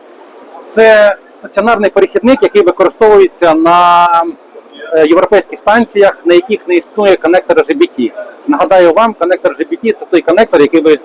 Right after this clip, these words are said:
використовується на електромобілях з Китаю, а електромобілі з Китаю зараз дуже популярні у нас в Україні. Е,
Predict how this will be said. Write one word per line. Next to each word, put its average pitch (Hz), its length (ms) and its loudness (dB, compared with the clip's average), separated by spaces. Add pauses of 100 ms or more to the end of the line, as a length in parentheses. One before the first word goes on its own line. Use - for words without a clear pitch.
використовується 156 720 0
на 160 160 2
електромобілях 160 680 0
з - 40 -20
Китаю, 233 500 0 (360)
а 151 160 0
електромобілі 170 680 -2
з - 60 -20
Китаю 202 400 0
зараз 165 320 0
дуже 190 160 -2
популярні 165 560 0
у 131 40 -2
нас 151 240 -4
в - 20 -12
Україні. 123 460 -4 (2750)
Е, 143 340 0